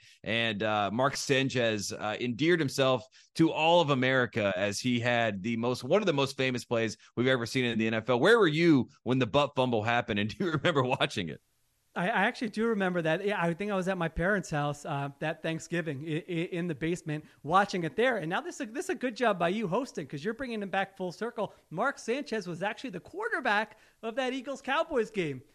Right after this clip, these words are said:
Speaker 2: I mentioned. So, I mean, the guy has had ups, the guy has had downs, uh, on Thanksgiving. I'm sure he's just tired of people asking him,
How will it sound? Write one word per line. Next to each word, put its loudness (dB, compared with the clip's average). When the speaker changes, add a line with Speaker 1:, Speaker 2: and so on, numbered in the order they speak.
Speaker 2:
I 0
mentioned. -2
So, -2
I -4
mean, -2
the -10
guy 2
has 2
had 0
ups, 0
the -10
guy 0
has -4
had -4
downs, 0
uh, 4
on 0
Thanksgiving. -2
I'm -6
sure -4
he's -4
just -8
tired -2
of -12
people -8
asking -10
him, -6